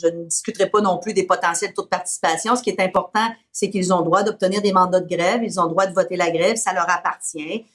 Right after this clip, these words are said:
Moi, depuis le début, je suis en mode proactif, c'est-à-dire que je veux qu'on règle le plus rapidement possible.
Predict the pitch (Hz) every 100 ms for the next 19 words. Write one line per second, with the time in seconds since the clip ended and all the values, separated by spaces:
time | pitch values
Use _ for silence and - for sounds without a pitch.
0 | _ - 214 220 220 240 196 220 185 240
1 | 247 196 - 202 196 185 190 208 214 -
2 | - 220 196 - - 240 254 208 190 185
3 | 208 202 - 196 208 190 196 196 170 -
4 | 202 202 214 202 202 175 - 196 220 285